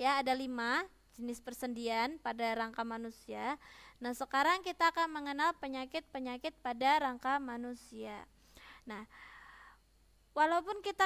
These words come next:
kurang memperhatikan ya, teman-teman ya, walaupun tidak begitu, kalau kita tidak memperhatikan kan tidak begitu terlihat fungsi dari rangka manusia itu sendiri ya. Hanya kita mengenal,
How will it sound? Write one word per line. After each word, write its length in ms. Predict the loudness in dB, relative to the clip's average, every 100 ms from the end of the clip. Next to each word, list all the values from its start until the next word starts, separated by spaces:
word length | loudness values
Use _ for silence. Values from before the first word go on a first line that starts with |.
| 0
kurang 320 | 0 0 0
memperhatikan 800 | -2 0 0 0 -4 -2 -2 0
ya, 80 | -4
teman-teman 560 | -4 -6 -6 -6 -6
ya, 400 | -6 -4 0 0 0 -10 _ -8
walaupun 400 | -6 -4 -8 -8
tidak 320 | 0 0 -2 _ _ _ -8
begitu, 560 | -4 -4 -6 -6 -4 -2 0 0 -2 -2 -6 -14 -20 -20 -20 -20 -20 _
kalau 880 | 4 4 6 4 4 4 4 4 2 -2
kita 240 | -2 -2
tidak 240 | 0 -4 -4
memperhatikan 560 | -2 -2 -2 -2 -4
kan 160 | -2 -4
tidak 320 | -2 -4 -4
begitu 320 | -6 -10 -14 -8
terlihat 480 | -6 -6 -2 -2 -2 -8
fungsi 320 | -12 -8 -4
dari 240 | -2 -2
rangka 320 | -2 -4 -4
manusia 480 | -6 -8 -10 -8 -8
itu 160 | -8 -12
sendiri 640 | -12 -12 -10 -8 -6 -4
ya. 160 | -2 -4 -10 _ _ _ -16 -8
Hanya 240 | -4 -4
kita 160 | -2 -4
mengenal, 320 | -2 -2